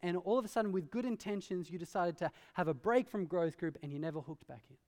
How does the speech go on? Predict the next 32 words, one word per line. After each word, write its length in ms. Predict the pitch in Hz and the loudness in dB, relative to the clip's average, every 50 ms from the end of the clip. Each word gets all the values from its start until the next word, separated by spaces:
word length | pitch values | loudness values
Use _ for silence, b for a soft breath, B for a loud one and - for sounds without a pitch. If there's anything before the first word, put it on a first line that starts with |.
| _ _ _ _ _ _ _ _ _ _ _ _ _ _ _ _ _ _ _ _ _ _ _ _ _ _ b b b b b b b b b | _ _ _ _ _ _ _ _ _ _ _ _ _ _ _ _ _ _ _ _ _ _ _ _ _ _ b b b b b b b b b
Or 120 | - 165 170 | 0 2 4
maybe 240 | 185 196 208 185 | 4 4 4 4
it 40 | 202 | 2
was 140 | 180 156 - | 0 -2 -4
serving. 500 | - - 175 156 165 165 135 131 113 117 | -6 -4 -2 -2 -2 -2 -4 -4 -6 -4
Maybe 240 | 143 160 175 160 170 | -2 -2 -2 -2 -4
serving, 540 | - - - 170 156 175 175 156 151 127 131 | -8 -8 -4 -2 0 0 0 -2 -4 -6 -4
you 80 | 147 | -4
know, 120 | 160 160 156 | -2 -2 -2
you 200 | 160 156 170 185 | -2 -2 -2 0
were 140 | 180 160 | 0 2
in 100 | 165 165 | 2 2
a 60 | 170 160 | 0 -2
team. 340 | 165 - 196 240 220 190 | -2 -4 -2 0 2 4
Maybe 200 | 180 180 185 180 | 4 4 4 4
you 100 | 185 196 | 4 6
were 80 | 180 180 | 6 6
even 220 | 180 175 170 180 | 6 6 4 0
a 40 | 165 | 0
team 400 | 147 - - 196 202 185 175 170 | -2 -4 -4 -2 -2 0 0 0
leader, 300 | 175 202 226 214 196 175 147 | 0 0 2 2 2 2 2
and 120 | 165 175 | 2 0
at 100 | 175 - | -2 0
one 240 | 156 165 190 220 226 | 0 0 2 2 0
point 340 | 214 - - 226 208 190 156 | -2 -2 0 0 0 0 0
the 120 | 160 170 | -2 -6
season 420 | 156 - - 247 247 240 220 233 208 | -6 -2 -2 0 0 0 0 0 0
just 160 | 185 175 - | -2 -2 -4
shifted 380 | - - 226 - - 185 170 156 | -2 -4 -4 -2 -2 -4 -2 0
where 100 | 170 165 | 0 0
you 80 | 175 | 0
just, 240 | 170 214 - - B | 0 -2 -4 -6 B